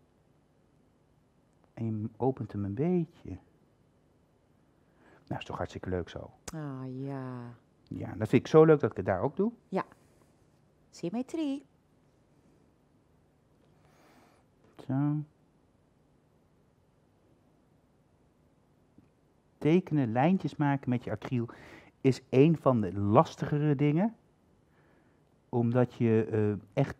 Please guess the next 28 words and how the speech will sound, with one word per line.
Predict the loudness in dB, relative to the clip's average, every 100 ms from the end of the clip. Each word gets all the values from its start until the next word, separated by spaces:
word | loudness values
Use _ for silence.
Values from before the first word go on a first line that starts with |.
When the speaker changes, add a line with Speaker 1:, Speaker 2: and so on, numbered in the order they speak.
| _
Speaker 1:
tekenen | -2 0 2 2 2
met | 2
acryl, | -2 -6 -2 -2
dan | 0 2
moet | 0 0
je |
namelijk | 0 0 0 -8 _ _ _ _
vrij | -4 4 6
nat | 6 4 2
werken. | 2 4 4 2 -6 -8 -20 -20 _
Zo | 4 6 8
nat | 6 4
werken | 4 4 4 0
dat, | 0 -4 -16 -20 -20 -2
eh, | 6 6
het | 6 0
als | 0
het | 2
ware | 6 6
als | 6
een | 2
soort | -4 -2
inktpatroon | 0 0 -2 0 2 2
in | 4 2
je |
penseel | 2 -2 -2 0 0
sch-, | -4 -14 -14 _ _
trekt. | -6 -6 -8 -18